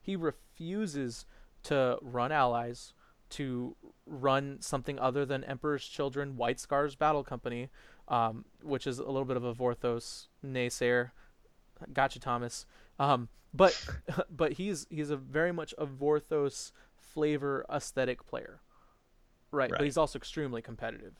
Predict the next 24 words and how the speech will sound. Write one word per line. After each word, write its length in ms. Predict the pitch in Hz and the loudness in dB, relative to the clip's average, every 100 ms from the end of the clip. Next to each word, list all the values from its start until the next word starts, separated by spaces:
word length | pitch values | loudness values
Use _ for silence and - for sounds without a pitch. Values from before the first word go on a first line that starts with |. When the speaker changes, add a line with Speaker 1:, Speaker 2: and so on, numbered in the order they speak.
| - | -12
Speaker 1:
and 260 | 139 120 117 | -4 -4 -4
he, 240 | 139 147 127 - | -4 -4 -6 -6
he 180 | 135 | -6
beats, 260 | 139 127 - - | -4 -6 -8 -18
he 160 | - 143 | -8 -4
would 140 | 135 | -4
beat 160 | 117 127 | -4 -8
the 60 | - | -6
crap 320 | - 117 120 | -2 -2 0
out 140 | 117 | 0
of 100 | 117 | -2
me 80 | 117 | -6
if 100 | 110 | -6
we 80 | 120 | -6
played 280 | - 123 120 | -4 -6 -6
nine 140 | 127 | -10
times 280 | - - - | -10 -12 -10
out 100 | 131 | -12
of 60 | |
ten. 160 | - - - - - - - | -12 -16 -16 -20 -20 -20 2
Um, 180 | 139 123 | 6 6
Speaker 2:
So, 160 | 123 - - - - - - 143 | 4 -2 -14 -20 -20 -20 -16 2
Speaker 1:
go 100 | |
ahead. 120 | 143 | 2